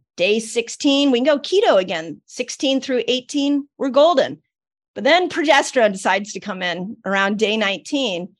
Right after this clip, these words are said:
And that's the moment we need to chill out a little more. We need to bring glucose up because here's the thing about progesterone. In order to make progesterone,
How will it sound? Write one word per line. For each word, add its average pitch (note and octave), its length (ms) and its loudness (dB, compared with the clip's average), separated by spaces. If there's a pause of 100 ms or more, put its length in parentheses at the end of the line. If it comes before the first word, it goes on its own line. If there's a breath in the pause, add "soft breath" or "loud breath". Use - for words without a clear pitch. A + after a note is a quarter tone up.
(420)
And G#3 200 0
that's A#3 380 4
the C4+ 100 -2
moment A3+ 680 0 (100)
we A#3 420 -2
need G#3+ 400 0
to F3+ 300 -2 (100)
chill C4 260 -2
out C4+ 220 4
a C4 40 2
little B3+ 200 2
more. A#3 340 0
We G#3+ 140 -6
need G#3 160 -6
to G3+ 60 -4
bring A3+ 520 0
glucose B3+ 640 -2
up B3+ 300 2
because G3 400 -6
here's D4+ 280 -6
the C4+ 100 -8
thing B3+ 200 -2
about A3 260 0
progesterone. G#3 680 -4
In A3 240 -2
order D4+ 240 4
to D4 80 0
make A3+ 420 -2
progesterone, G#3 760 -4